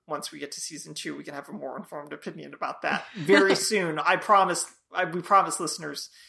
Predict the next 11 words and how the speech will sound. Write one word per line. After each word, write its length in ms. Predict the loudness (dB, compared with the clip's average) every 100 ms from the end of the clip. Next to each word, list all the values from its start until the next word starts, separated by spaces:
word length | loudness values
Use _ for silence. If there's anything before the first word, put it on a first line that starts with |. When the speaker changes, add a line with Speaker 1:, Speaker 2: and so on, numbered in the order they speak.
| _
Speaker 2:
Yeah. 200 | -8 -8 -12 _
Speaker 1:
Give 140 | 2 4
us, 140 | 6
like, 180 | 4 4
two 220 | 2 2
weeks. 480 | 2 -2 -6 -6 -6 -12 -14 0
<laughs> 40 | 4 6 8 6 4 0 8
Um, 600 | 10 12 10 8 6 0 -2 -14 -12 -12 -10 -10 -8 -10 -10 -12 -16 _ _ 8
and, 720 | 10 8 4 -2 -4 -6 -10
but, 280 | 2 6 6 4 0
like, 280 | 2 2